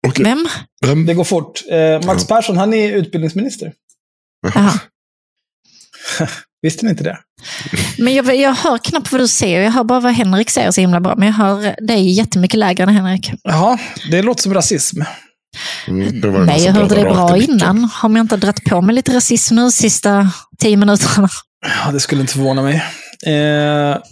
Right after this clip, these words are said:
Speaker 3: men, eh, han har fått lite kritik. Eh, och han har gjort ett svar här i Aftonbladet.
Speaker 2: Mm.
Speaker 3: Eh, i en kulturartikel frågar sig Karin Pettersson om jag tänker försvara universiteten, och svaret är enkelt.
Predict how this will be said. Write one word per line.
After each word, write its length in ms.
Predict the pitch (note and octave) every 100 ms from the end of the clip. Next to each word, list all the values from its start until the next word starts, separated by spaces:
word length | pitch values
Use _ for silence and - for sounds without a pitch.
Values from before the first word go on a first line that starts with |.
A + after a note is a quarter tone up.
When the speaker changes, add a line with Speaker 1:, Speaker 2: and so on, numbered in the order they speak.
| - -
Speaker 3:
men, 520 | E3+ E3+ E3+ E3+ E3+ F3
eh, 280 | E3+ E3+ F3 - _ _ _ - - _ _ _ _ _ _ _ _ _ _ _ _ _ _ -
han 200 | E3 F#3
har 40 | F#3+
fått 180 | A3
lite 340 | G#3 - G3+ F3+
kritik. 560 | G3 - F3 F#3+ - - - - - _ _ _ _ _ E3
Eh, 340 | D#3 D3+ D3+ D3
och 260 | D3 D3+
han 120 | F3
har 60 | E3
gjort 180 | E3+ E3
ett 80 | E3
svar 220 | A#3+ A#3
här 140 | C#3+
i 80 | B2+
Aftonbladet. 600 | B2+ - F3 D#3+ - - D3+ _ _ _ -
Speaker 2:
Mm. 200 | F#3+ F#3+
Speaker 3:
Eh, 80 | A#3+ - - _ -
i 80 | F3+
en 120 | F#3+
kulturartikel 840 | A3+ G3+ B3 G3 F3 A#3 A#3+ A#3
frågar 280 | - D#3+ C#3
sig 180 | C#3+ C3+
Karin 280 | D3 C3+ C3
Pettersson 560 | D#3 C3 B2+ F3 D3+
om 120 | D3+
jag 120 | C3+ C#3
tänker 300 | C3 C3+ B2+
försvara 420 | - - D#3+ G3
universiteten, 720 | F3 D3 C#3 - B2+ C3 B2+
och 80 | A#2+
svaret 340 | - D3+ D#3+
är 60 | C#3
enkelt. 560 | F3 - - - -